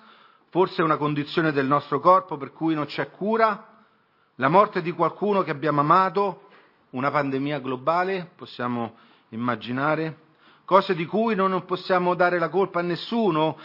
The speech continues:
ma di cui ci sentiamo proprio assediati, possiamo dire, senza vedere una via di scampo. Oppure davanti a noi c'è l'ostacolo messo lì da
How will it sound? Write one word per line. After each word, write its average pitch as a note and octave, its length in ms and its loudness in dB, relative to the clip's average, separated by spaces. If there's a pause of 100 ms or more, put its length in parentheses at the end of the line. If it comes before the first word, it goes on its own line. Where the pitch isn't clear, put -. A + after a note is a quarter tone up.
(220)
ma D#3 180 2
di D#3 160 -4
cui G#3 320 -2
ci - 160 -8
sentiamo E3+ 500 -2
proprio F3 280 0
assediati, E3 680 0
possiamo A2+ 460 -6
dire, G2 400 -8 (160)
senza A3 540 0
vedere G3+ 560 0
una D3 240 -6
via F3 420 -2
di C3+ 160 -12
scampo. G2 640 -8 (2000)
Oppure F#3+ 360 2
davanti D#3 380 0
a D#3+ 60 0
noi F3+ 220 0
c'è D3 160 -2
l'ostacolo D#3 560 2
messo D3+ 320 -4
lì D3+ 220 -2
da C#3+ 480 0